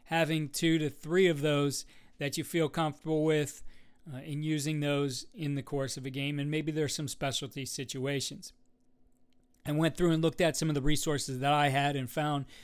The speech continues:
some things from Jason Lewis, who's the offensive coordinator at Heidelberg, and how he thinks about using these types of plays, one-word calls, uh,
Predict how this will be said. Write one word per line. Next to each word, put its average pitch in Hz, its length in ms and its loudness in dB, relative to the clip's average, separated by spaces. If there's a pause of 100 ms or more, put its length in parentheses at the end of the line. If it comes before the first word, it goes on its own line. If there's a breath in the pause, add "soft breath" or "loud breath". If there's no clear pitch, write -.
(160 loud breath)
some 147 180 -4
things 165 320 4
from 143 300 -2
Jason 156 520 0
Lewis, 156 460 2 (380 soft breath)
who's 147 160 -4
the 151 100 2
offensive 151 460 0
coordinator 147 580 0
at 135 160 -4
Heidelberg, 143 600 2 (340 soft breath)
and 139 180 -4
how 135 220 0
he 139 180 2
thinks 165 320 -2
about 143 360 -2
using 139 520 -2 (540 soft breath)
these 147 240 -2
types 151 320 0
of 139 100 -8
plays, 143 440 4
one-word 139 720 0
calls, 143 560 2 (420 soft breath)
uh, 131 60 -12